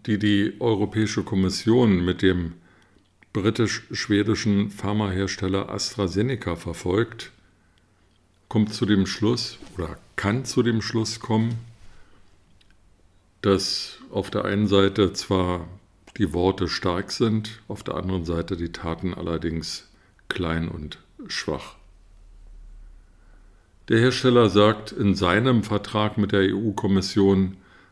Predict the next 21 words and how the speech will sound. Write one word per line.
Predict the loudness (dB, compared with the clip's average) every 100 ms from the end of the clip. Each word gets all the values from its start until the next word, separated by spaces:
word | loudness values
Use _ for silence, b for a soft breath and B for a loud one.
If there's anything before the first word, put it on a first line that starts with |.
| -18
stände | -4 0 2
drin, | 2 2 2
dass | 2 2
er | 2
das | 0 -2 -4
Bestmögliche | 2 2 2 -4 0 2 2 -2 -4 -6
tun | -2 0 2 0
würde. | 0 2 2 0 -4 -12 -20 -20 -20 -20 -20 -20 _ -4
Die | -2 0
E-U-Kommission | 0 -2 0 2 4 2 2 2 4
sagt, | 4 4 4 0
in | -4
dem | -2 0
Vertrag | -4 -2 -2 -2
stände | -4 -2 -2 -2 -2
drin, | 2 4 2 0 B B B B B B B
wann | 0 2 2 0 -8 -18 -12
was | -2 0 0 -2 -8 -10
zu | -4
liefern | -2 0 -2 -4
sei. | -4 -8 -8